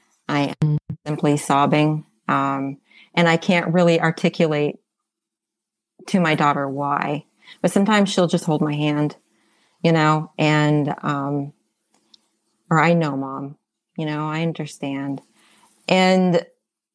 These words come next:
to be present, and there's just a, there is a whole population of people who can't be present with others who are crying. And, um, be,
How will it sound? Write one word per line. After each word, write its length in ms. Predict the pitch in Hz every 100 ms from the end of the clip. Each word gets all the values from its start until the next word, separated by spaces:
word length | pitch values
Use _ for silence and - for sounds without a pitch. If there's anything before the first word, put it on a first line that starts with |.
| _ _ 190
to 120 | - 185
be 140 | 220
present, 480 | - 180 175 175 -
and 280 | 170 156 151
there's 260 | 160 185 180
just 240 | 208 202
a, 160 | 180 139 - _ -
there 240 | 214 226
is 160 | 226 202
a 60 |
whole 140 | 190 180
population 600 | 190 175 165 165 165 160
of 80 |
people 260 | 165 165 160
who 100 | 156
can't 280 | - 156 170
be 100 | 151
present 380 | - 151 151 143
with 120 | 147
others 300 | 143 143 147
who 100 | 147
are 100 | 143
crying. 480 | - 147 143 147 147 _ _ _ _ _ _ _ _ _ _ _
And, 560 | 160 165 165 165 165 160 170 -
um, 580 | 165 160 156 156 151 - - _ _ _ _ _ _ _ _ _ -
be, 280 | 190 185